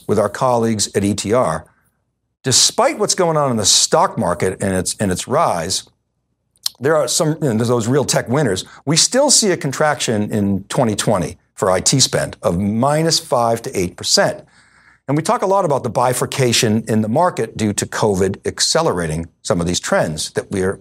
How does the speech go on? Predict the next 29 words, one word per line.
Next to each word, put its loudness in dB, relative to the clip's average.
were 0
already 2
in -6
place, 2
like 0
digital 0
transformation 0
and -6
SaaS 0
and -10
cloud. 0
And -2
then 2
the 2
work 0
from -8
home 0
kicks -2
in 0
with -2
other 2
trends -2
like 0
video 0
conferencing 0
and 0
the -2
shift 0
to -4